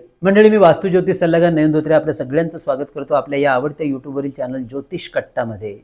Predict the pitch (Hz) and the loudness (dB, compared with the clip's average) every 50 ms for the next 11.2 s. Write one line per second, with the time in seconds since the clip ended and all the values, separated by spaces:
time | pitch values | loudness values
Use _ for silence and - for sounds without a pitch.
0 | _ - - 127 120 123 123 123 127 120 120 143 147 - 165 151 - 139 - - | _ -14 -10 -8 -8 -6 -4 -2 -2 0 0 -2 -2 -4 -6 -8 -8 -10 -10 -6
1 | - - - - - 143 151 139 - 131 123 131 127 127 131 131 131 135 127 117 | -4 -4 -4 -2 -2 -2 -2 -2 -4 -4 -4 -4 -4 -4 -4 -4 -4 -4 -6 -6
2 | 117 131 135 131 127 - 139 - - 120 110 117 123 120 - 120 107 101 104 120 | -6 -6 -6 -6 -8 -10 -14 -14 -12 -12 -12 -12 -12 -12 -14 -18 -18 -16 -12 -12
3 | 117 113 104 104 - _ _ _ _ _ _ _ - - - - _ _ - 185 | -12 -12 -14 -18 -20 _ _ _ _ _ _ _ -20 -20 -20 -20 _ _ -4 2
4 | 185 269 254 233 220 214 233 240 247 233 240 233 233 233 220 202 175 170 165 202 | 6 8 8 10 10 8 6 6 6 4 4 4 4 2 2 2 2 2 0 0
5 | 180 196 196 196 180 175 170 175 175 180 190 175 175 147 135 131 - 170 - 160 | -2 -2 -2 -2 0 0 0 0 0 -2 -2 -2 -2 -2 -2 -2 -6 -12 -10 -10
6 | 147 151 151 151 160 165 170 - - 135 117 113 - 147 139 123 113 - - 180 | -8 -6 -6 -6 -6 -6 -8 -6 -4 -6 -6 -6 -6 -6 -6 -6 -6 -8 -12 -14
7 | 175 - 202 208 190 180 165 156 156 156 180 165 143 139 143 147 143 - 135 135 | -10 -8 -6 -4 -4 -2 -2 -2 -4 -4 -4 -4 -2 -2 -2 -4 -4 -4 -6 -4
8 | 143 143 123 123 131 143 156 151 - - 214 226 220 170 147 127 120 - 131 127 | -4 -4 -4 -4 -4 -4 -4 -4 -6 -8 -6 -4 -2 -2 -2 -2 -4 -8 -10 -4
9 | - 151 131 123 139 180 175 165 156 147 143 139 135 147 147 143 - 127 120 117 | -2 0 0 0 -2 -4 -6 -4 -6 -6 -6 -4 -4 -6 -6 -6 -8 -12 -14 -14
10 | _ - 175 - - - - 123 123 123 127 131 127 127 123 131 143 147 123 113 | _ -18 -16 -16 -16 -14 -12 -10 -8 -8 -8 -8 -8 -8 -8 -8 -8 -8 -8 -8
11 | 120 - - 175 | -10 -10 -14 -18